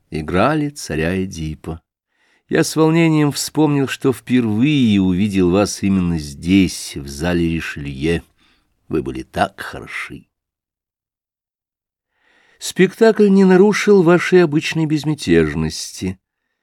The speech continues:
Так оно и должно быть. Возвышенная драма не будоражит зрителя, страсти в ней упорядочены поэзией и умерены всемогуществом рока.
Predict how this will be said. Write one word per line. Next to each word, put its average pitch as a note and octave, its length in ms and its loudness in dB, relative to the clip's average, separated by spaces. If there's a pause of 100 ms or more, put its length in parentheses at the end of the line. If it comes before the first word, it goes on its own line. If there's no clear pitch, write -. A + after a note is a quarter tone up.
(400)
Так E2+ 220 -6
оно F2 140 0
и F2 60 2
должно F#2+ 580 2
быть. - 560 -8 (540)
Возвышенная F3+ 880 2
драма F#3 400 2
не F3 160 0
будоражит D#3+ 640 0
зрителя, D2 720 -6 (320)
страсти - 640 0
в F2 80 0
ней F2+ 180 2
упорядочены F2+ 800 0
поэзией D#3+ 1080 -2 (280)
и D#2 100 -4
умерены G2 680 -2
всемогуществом F#2 1000 -10
рока. C#2 540 -14